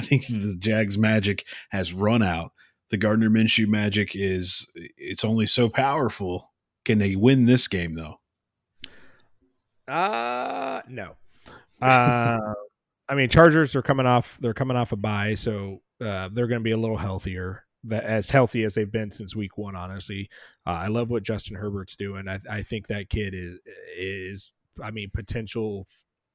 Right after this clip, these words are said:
Speaker 2: all-pro talent, um, in a year or two, uh, maybe even next year, maybe this year.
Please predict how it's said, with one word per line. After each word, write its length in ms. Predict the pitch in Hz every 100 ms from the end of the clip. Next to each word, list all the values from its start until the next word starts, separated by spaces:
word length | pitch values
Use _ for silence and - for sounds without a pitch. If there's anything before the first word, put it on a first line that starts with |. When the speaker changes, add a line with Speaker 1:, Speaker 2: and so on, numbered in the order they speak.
| _
Speaker 2:
all-pro 520 | 127 120 107 120 113 104
talent, 460 | - 107 101 92 _ _ _ _ _ _
um, 420 | 101 98 95 92 -
in 100 | 117
a 40 | 104
year 280 | 101 98 92
or 80 |
two, 360 | 90 104 92 90 _ _ _ _
uh, 140 | 107 90
maybe 260 | 95 107
even 180 | 110 104
next 280 | 110 107 -
year, 200 | 82 82 -
maybe 160 | 95 131
this 220 | 143 -
year. 220 | 80